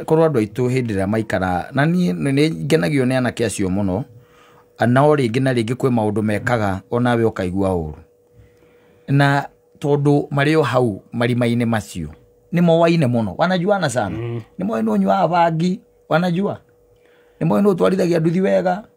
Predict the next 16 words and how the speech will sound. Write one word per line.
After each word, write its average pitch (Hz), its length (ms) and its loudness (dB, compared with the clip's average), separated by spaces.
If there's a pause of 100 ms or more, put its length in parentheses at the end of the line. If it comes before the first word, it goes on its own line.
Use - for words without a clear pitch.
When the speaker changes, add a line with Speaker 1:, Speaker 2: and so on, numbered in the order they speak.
(400)
Speaker 2:
Nĩ 101 100 -14
moĩ 135 200 6
nĩ 143 60 6
waragia 135 480 4
ũrĩa 143 160 6
Speaker 1:
Nĩ 147 160 0
mo-, 151 80 6
Speaker 2:
ekwenda. 151 260 4
Speaker 1:
nĩ - 40 2
moĩ 190 160 4
nĩ 190 120 0
waragia 165 360 2
ũrĩa 180 160 -2
ekwenda, 180 400 -2
Speaker 2:
Mm. 104 60 -2
Speaker 1:
wanajua. 131 600 -2